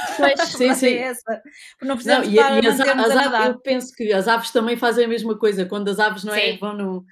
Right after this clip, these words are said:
Speaker 2: É,
Speaker 3: eles, eles
Speaker 2: e
Speaker 3: também
Speaker 2: passam
Speaker 3: conseguem estar ao mesmo tempo atentos e a dormir. Isso às vezes dava
Speaker 2: É.
Speaker 3: jeito.
Speaker 1: Dava mesmo.
Speaker 2: <laughs> Porquê?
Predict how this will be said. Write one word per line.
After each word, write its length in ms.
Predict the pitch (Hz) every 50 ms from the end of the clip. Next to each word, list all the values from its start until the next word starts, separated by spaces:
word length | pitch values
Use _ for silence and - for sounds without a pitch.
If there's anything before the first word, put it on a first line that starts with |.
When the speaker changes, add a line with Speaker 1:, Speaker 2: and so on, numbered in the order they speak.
| _ _ _ _ -
Speaker 2:
É, 180 | 196 208 202 196
Speaker 3:
eles, 100 | 196 208
eles 120 | 226 220
Speaker 2:
e 40 | 220
Speaker 3:
também 160 | 262 240 240
Speaker 2:
passam 140 | 247 247 262
Speaker 3:
conseguem 280 | 233 262 277 254 269 269
estar 200 | 262 285 269 262
ao 140 | 262 247 254
mesmo 300 | 254 269 262 247 262 254
tempo 240 | 262 269 262 254 262
atentos 540 | 240 247 - 262 269 269 262 269 294 277 247
e 120 | 262 262
a 40 | 254
dormir. 400 | - 247 226 233 240 254 262 262 269 262 - -
Isso 140 | - - -
às 80 | 294
vezes 240 | - 330 294 294 285
dava 160 | 285 294 277
Speaker 2:
É. 80 | - 285
Speaker 3:
jeito. 340 | - 262 233 226 226 - 262
Speaker 1:
Dava 460 | 220 240 233 233 233 233 226 233 233
mesmo. 240 | 233 226 220 190 -
Speaker 2:
<laughs> 160 | - 220 202
Porquê? 460 | - 208 202 - 277 247 214 208 180